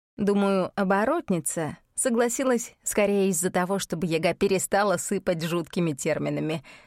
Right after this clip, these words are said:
По пьяни они получались еще и с подвыванием гласных. Посещение ректора откровенно пугало. Ректора своего вуза я не видела никогда, а этого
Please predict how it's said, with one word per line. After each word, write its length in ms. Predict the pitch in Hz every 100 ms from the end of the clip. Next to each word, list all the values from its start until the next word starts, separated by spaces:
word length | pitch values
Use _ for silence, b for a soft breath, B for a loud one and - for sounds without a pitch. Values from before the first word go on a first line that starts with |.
| B
По 140 | 277
пьяни 400 | 269 269 330 311
они 200 | 208 220
получались 600 | 233 226 226 262 247 220
еще 280 | 185 185 -
и 200 | 226 196 b b _
с 160 | 185
подвыванием 840 | 226 214 196 214 220 226 220 220 208
гласных. 680 | 202 208 135 - 160 - - _ _ _ _
Посещение 640 | 165 170 165 - 165 175 180
ректора 440 | 262 - - 214 b b
откровенно 640 | - 196 - 190 185 202 190
пугало. 520 | - 185 165 - - - _ _ _
Ректора 560 | 240 294 320 - 269 262
своего 580 | 240 240 262 269 247 269
вуза 440 | 233 370 214 160 - _ _
я 220 | 285 320
не 160 | 370 320
видела 300 | 302 294 277
никогда, 500 | 269 254 208 131 135 B B B
а 200 | - 190
этого 460 | 233 415 214 151